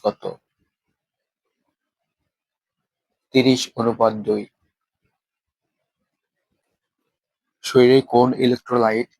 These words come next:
হৃদযন্ত্রের কার্যক্রমে সবচেয়ে গুরুত্বপূর্ণ? পটাশিয়াম। কোন রোগে জন্ডিস দেখা যায়? লিভার ডিজিজ।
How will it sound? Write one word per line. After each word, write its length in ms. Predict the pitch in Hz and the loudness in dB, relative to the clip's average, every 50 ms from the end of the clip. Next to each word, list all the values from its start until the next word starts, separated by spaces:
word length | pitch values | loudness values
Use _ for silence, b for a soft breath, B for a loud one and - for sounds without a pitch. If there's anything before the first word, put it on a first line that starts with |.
| _ _ _ - | _ _ _ 0
হৃদযন্ত্রের 580 | 123 117 113 - - 123 117 113 - 123 - | 2 2 2 0 -2 -4 -4 -4 -6 -8 -8
কার্যক্রমে 680 | - - 107 104 104 117 117 - _ - - 110 107 220 | -4 -2 -2 -2 -2 -4 -8 -10 _ -6 -4 -4 -4 -4
সবচেয়ে 480 | - - - 113 - - - 123 110 | -4 -4 -4 -4 -6 -6 -8 -10 -8
গুরুত্বপূর্ণ? 680 | 107 110 107 101 - _ - 92 92 104 101 95 95 95 95 - _ _ _ _ _ _ _ _ _ _ _ _ _ _ _ _ _ _ _ _ _ _ _ _ _ _ - | -6 -6 -6 -6 -6 _ -16 -16 -12 -10 -10 -10 -10 -12 -16 -18 _ _ _ _ _ _ _ _ _ _ _ _ _ _ _ _ _ _ _ _ _ _ _ _ _ _ -2
পটাশিয়াম। 640 | 117 110 104 101 107 - - - - - - - _ _ _ _ _ _ _ _ _ _ _ _ _ _ _ _ _ _ _ _ _ _ _ _ _ _ _ _ _ _ _ _ _ _ _ _ _ _ _ _ _ _ _ _ _ _ _ _ _ _ _ _ _ _ _ _ _ _ _ _ _ _ _ | -2 -2 -2 -4 -8 -10 -12 -12 -12 -14 -14 -18 _ _ _ _ _ _ _ _ _ _ _ _ _ _ _ _ _ _ _ _ _ _ _ _ _ _ _ _ _ _ _ _ _ _ _ _ _ _ _ _ _ _ _ _ _ _ _ _ _ _ _ _ _ _ _ _ _ _ _ _ _ _ _
কোন 260 | - 131 131 131 127 | 0 0 2 2 4
রোগে 240 | 127 131 120 131 123 | 2 2 2 2 0
জন্ডিস 520 | 120 - 120 113 113 117 127 110 - 113 | 0 -2 -2 -2 0 0 -2 -4 -4 -8
দেখা 240 | 113 107 - - 110 | -8 -8 -8 -8 -10
যায়? 260 | - - - 95 - _ _ _ _ _ _ _ _ _ _ _ _ _ _ _ _ _ _ _ _ _ _ _ _ _ _ _ _ _ 120 | -10 -8 -10 -10 -10 _ _ _ _ _ _ _ _ _ _ _ _ _ _ _ _ _ _ _ _ _ _ _ _ _ _ _ _ _ -2
লিভার 360 | 120 117 113 104 113 110 107 107 | 0 0 0 0 0 -2 -2 -2
ডিজিজ। 360 | 107 101 - - 101 98 | -2 -4 -6 -8 -10 -10